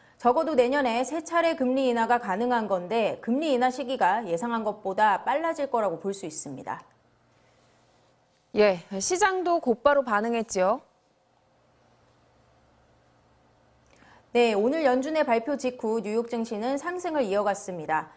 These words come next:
Speaker 1: 다우존스 지수는 사상 최고치를 경신했는데요.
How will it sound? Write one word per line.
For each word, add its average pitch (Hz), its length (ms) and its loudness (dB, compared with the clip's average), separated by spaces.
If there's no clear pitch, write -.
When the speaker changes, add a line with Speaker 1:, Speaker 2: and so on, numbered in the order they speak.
Speaker 1:
다우존스 262 480 2
지수는 254 440 0
사상 294 300 -2
최고치를 330 540 -4
경신했는데요. 196 1000 -4